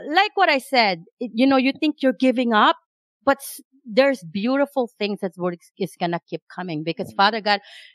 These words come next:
Speaker 1: is only, te-, uh, he, I can't say testing you, but he is only gonna give you the amount of what you can handle.
Speaker 2: Mm.
Speaker 1: But then the rest is going to be, like,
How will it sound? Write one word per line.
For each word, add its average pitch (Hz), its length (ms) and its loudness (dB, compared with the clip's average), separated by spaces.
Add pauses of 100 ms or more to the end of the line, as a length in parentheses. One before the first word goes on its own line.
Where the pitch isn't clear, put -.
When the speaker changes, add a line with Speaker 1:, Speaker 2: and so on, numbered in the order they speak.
(100)
Speaker 1:
is 202 240 2
only, 202 260 0
te-, - 180 -6 (160)
uh, 190 220 4
he, 165 220 -6 (280)
I 262 100 0
can't 392 260 -2
say 294 300 0
testing 233 400 -4
you, 320 320 0 (260)
but 214 200 2
he 302 760 2
is 208 160 0
only 254 280 2
gonna 269 260 2
give 196 340 2
you 190 220 2
the 165 180 -2
amount 160 300 -2
of 180 60 -8
what 160 180 -2
you 165 160 -2
can 156 300 -4
handle. 151 600 -6
Speaker 2:
Mm. 226 500 -8 (180)
Speaker 1:
But 185 160 4
then 208 160 2
the 180 160 2
rest 185 420 2
is 156 160 -8
going 185 380 2
to 180 100 -4
be, 165 120 4
like, 156 180 4